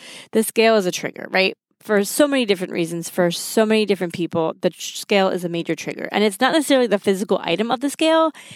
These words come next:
it's that number on it. And for me, my doctor said to me, "Rebecca, do you feel healthy? Are your blood work numbers in line?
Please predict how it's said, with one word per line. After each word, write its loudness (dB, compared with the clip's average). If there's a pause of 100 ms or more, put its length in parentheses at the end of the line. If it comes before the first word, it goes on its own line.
(180)
it's -2
that 0
number 2
on -4
it. -14 (460)
And 2 (440)
for 2
me, 2 (160)
my 2
doctor 2
said 0
to -12
me, -4
"Rebecca, -4 (1080)
do -6
you 2
feel 2
healthy? -8 (840)
Are 4
your 4 (140)
blood 2
work 2
numbers 2
in -4
line? -2